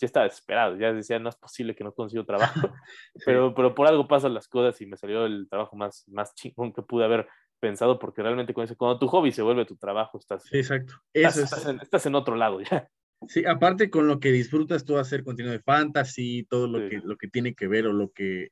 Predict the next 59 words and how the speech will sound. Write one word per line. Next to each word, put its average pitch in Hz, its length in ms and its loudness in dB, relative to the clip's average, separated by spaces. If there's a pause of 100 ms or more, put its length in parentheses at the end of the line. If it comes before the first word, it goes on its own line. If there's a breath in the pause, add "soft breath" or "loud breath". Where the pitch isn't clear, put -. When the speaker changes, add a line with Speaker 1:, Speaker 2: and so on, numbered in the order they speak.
Speaker 2:
lo 104 180 -6
que 110 80 -8
engloba 120 420 -2
lo 98 180 -2
que 117 100 -6
es 110 100 -12
el 110 100 -8
fantasy 113 360 -8
fútbol, 123 360 -6 (260 loud breath)
y 127 80 -2
el 131 100 2
poder 143 240 6
ya 175 140 6
ser 143 340 2
tú 151 120 4 (120)
una 135 200 -2
voz, 147 540 0 (120)
Speaker 1:
Sí. 127 160 -20
Speaker 2:
ya 120 360 -4 (280)
de 110 120 -6
los 107 160 -6
de 107 80 -4
arriba, 120 460 -2 (380 soft breath)
explicando 127 580 -2
todo 123 220 2
esto 117 280 -2
es 110 160 -4
algo, 113 400 -4
creo 135 180 -10
que 113 280 -6
muy 143 200 -2
chingón, 131 380 -2
y 120 60 -2
ya 117 140 -2
te 120 100 -6
lo, 107 240 -4
te 113 100 -6
lo 110 60 -8
escribí 117 400 -4
cuando 120 280 -4
fue, 143 320 -4 (420 loud breath)
y - 80 -2
Speaker 1:
Sí, 196 40 4
Speaker 2:
es 220 80 2
algo 254 120 -6
Speaker 1:
muchas 220 100 -4
Speaker 2:
muy 226 100 0
Speaker 1:
gracias. 240 180 0
Speaker 2:
padre, 220 120 4
y 190 60 8
al 160 40 2
final 185 120 0
de 202 60 0
cuentas 196 260 -2
tú 190 140 0
te 180 80 -8
das 180 140 -4
cuenta 156 340 -6
que 104 460 -6